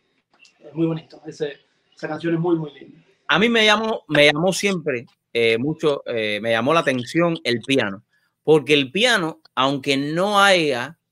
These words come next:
Speaker 2: un cantante,
Speaker 1: Ujú.
Speaker 2: siempre te va dando la melodía y te va
Speaker 1: Sí.
Speaker 2: transportando a la letra de la canción, aunque a veces no te la sepas, ¿no?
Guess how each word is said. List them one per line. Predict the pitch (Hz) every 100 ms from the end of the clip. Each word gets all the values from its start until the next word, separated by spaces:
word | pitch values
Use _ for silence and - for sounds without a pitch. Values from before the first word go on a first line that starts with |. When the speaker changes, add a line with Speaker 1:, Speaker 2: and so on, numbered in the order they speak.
| _
Speaker 2:
un | 147 170
cantante, | 165 143 131 131 185 170 135 127 143 - _ _ _ -
Speaker 1:
Ujú. | 180
Speaker 2:
siempre | 160 226 - 185 156
te | 143
va | 147 165
dando | 175 175
la | 143
melodía | 135 131 131 131 170 139 135 _ _ -
y | 123
te | 123
va | 120 135 151 156 143 131 - - -
Speaker 1:
Sí. | - - -
Speaker 2:
transportando | 143 151 - 147 139 123 196 196 180 165 156 _ _
a | 131 139
la | 131
letra | 156 190 175
de | 147
la | 131 120
canción, | 123 117 175 208 196 -
aunque | 135 143 135 143
a |
veces | 151 240 202 156
no | 175
te | 196
la | 135
sepas, | - 131 - 90
¿no? | 131 185